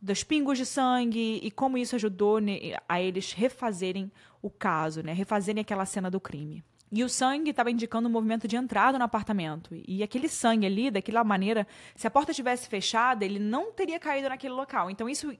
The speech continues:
é, indica que alguém trouxe ela sangrando de fora pra dentro do apartamento. E não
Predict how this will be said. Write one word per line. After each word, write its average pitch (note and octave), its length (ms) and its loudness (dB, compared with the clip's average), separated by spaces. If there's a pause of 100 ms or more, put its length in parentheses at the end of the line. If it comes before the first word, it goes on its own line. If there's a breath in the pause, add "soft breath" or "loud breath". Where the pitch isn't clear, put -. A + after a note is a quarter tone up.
(140)
é, F#3 180 0
indica G3 640 -2 (360 loud breath)
que - 60 0
alguém B3+ 340 2 (260)
trouxe C#4+ 440 4
ela A3 540 2
sangrando G#3 680 2
de A3 100 -2
fora B3 380 4
pra C#4 180 0
dentro G#3 480 2
do F3+ 60 -4
apartamento. E3+ 680 -8 (360 loud breath)
E B3 80 2
não C4+ 520 6